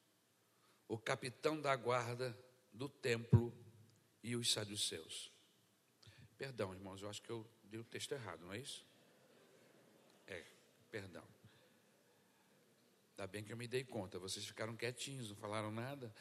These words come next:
<laughs> É capítulo oito. Amém?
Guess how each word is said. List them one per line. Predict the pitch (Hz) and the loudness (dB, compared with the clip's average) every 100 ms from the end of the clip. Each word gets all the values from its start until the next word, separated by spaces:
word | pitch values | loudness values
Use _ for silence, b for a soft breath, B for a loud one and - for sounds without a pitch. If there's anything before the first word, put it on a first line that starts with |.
| B B B B B B - | B B B B B B -6
<laughs> | 143 - 131 - - - - 135 - - - | -6 -4 -6 -6 -6 -8 -6 -6 -4 -8 -6
É | 113 | -4
capítulo | - 107 160 - 160 160 - | -2 0 -2 0 2 2 6
oito. | 151 151 131 - 113 92 78 - - - - - - - - - - - - - - - | 10 10 8 0 0 0 -2 -16 -20 -20 -20 -20 -20 -20 -20 -20 -20 -20 -20 -20 -20 -14
Amém? | 85 87 98 117 | -12 -6 -4 -4